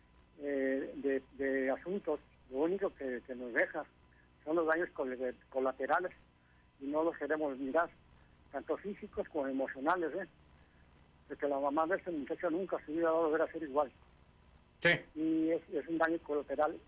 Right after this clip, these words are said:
Speaker 1: y que, que deja todo esto, deja mucha delincuencia sin castigo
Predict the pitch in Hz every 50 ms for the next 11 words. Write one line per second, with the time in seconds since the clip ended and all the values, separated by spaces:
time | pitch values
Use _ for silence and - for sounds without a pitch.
0 | - - - 143 143 151 143 135 131 - - 135 135 131 131 127 127 - - 135
1 | 127 139 156 151 165 165 - - 156 156 156 156 160 151 - - 165 156 - -
2 | - - - - - - - - - - 160 - 160 151 143 147 165 175 170 170
3 | 156 147 139 139 139 135 - 160 156 123 - - 156 - 131 131 123 - - -
4 | - - 151 139 156